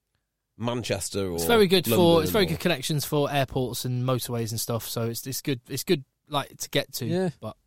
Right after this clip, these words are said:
Speaker 2: hey,
Speaker 3: Less than
Speaker 2: I,
Speaker 3: two hour drive for us.
Speaker 2: I know what you're saying.
Speaker 1: Mm, isn't it? No.
Speaker 2: So, um, uh, Saracens will come through that one, and it'll be, uh, Saracens,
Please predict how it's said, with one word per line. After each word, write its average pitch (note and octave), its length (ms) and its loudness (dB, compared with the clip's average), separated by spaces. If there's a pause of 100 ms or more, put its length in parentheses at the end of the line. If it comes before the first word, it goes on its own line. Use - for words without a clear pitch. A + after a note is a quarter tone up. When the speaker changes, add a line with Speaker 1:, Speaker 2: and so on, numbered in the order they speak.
(440)
Speaker 2:
hey, A2 80 -8
Speaker 3:
Less E3 140 2
than D#3 120 4
Speaker 2:
I, - 20 0
Speaker 3:
two D#3+ 200 4
hour B2+ 140 6
drive B2 260 2
for B2+ 180 2
us. - 240 -2 (120)
Speaker 2:
I D3+ 40 -6
know D3 60 0
what C3+ 60 -4
you're A2+ 60 -10
saying. A2+ 260 -6 (260)
Speaker 1:
Mm, B2+ 800 -2
isn't E3+ 300 -4
it? A2+ 140 -6 (280)
No. A2 180 -2 (280)
Speaker 2:
So, F3+ 300 4 (480)
um, E3 340 6 (180)
uh, D3 120 -8
Saracens B2+ 440 0
will A#2 220 -6
come B2+ 160 -6
through C3+ 140 -8
that C3+ 100 -4
one, D3+ 100 0
and D3 80 2
it'll C#3+ 120 -2
be, D3 200 4
uh, C#3+ 300 6
Saracens, E3 460 -2